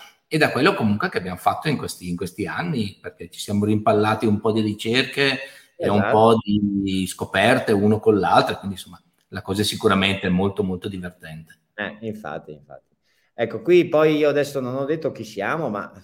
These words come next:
Speaker 2: a volte, sai, ci si dimentica anche questo a sto punto. <laughs> Allora, io sono Simone Zorzi, titolare di Biovital Progetto Italia, per chi non mi conosce,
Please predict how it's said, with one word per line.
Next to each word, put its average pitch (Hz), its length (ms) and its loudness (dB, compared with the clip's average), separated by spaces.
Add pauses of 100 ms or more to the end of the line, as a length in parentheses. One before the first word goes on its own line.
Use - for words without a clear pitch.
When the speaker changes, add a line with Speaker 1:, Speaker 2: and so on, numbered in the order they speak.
(140)
Speaker 2:
a 101 160 -10
volte, 110 340 -4
sai, 107 400 -6
ci - 120 -20
si - 120 -18
dimentica 110 480 -4
anche 110 200 -4
questo 131 400 -4
a 110 60 0
sto 131 160 -4
punto. 127 380 -4
<laughs> - 640 -14
Allora, 131 160 2
io 151 120 4
sono 147 220 -2
Simone 131 420 -4
Zorzi, 170 380 2
titolare 131 380 0
di 127 100 -6
Biovital 117 420 -2
Progetto 110 340 -8
Italia, 139 360 0
per 123 140 -2
chi 113 80 -14
non 113 100 -10
mi 110 80 -10
conosce, 143 580 -6